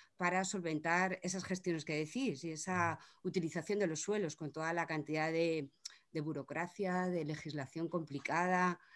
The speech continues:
Eh, yo muchas veces pienso, no sé muy bien dónde está la, la solución, ¿no?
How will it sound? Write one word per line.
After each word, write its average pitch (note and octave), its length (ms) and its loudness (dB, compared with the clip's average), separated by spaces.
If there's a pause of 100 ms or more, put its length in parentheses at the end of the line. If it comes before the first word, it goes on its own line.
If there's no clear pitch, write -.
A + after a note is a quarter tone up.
(360)
Eh, E3 600 0 (480)
yo G3 280 0
muchas A3+ 280 -2
veces - 220 -6
pienso, F3+ 360 2
no F#3 140 4
sé G#3+ 180 4
muy F#3+ 180 6
bien F3+ 220 6
dónde F#3 220 6
está E3+ 240 -2
la, D3+ 380 2 (400)
la E3+ 100 2
solución, F3 640 4
¿no? F#3 300 -2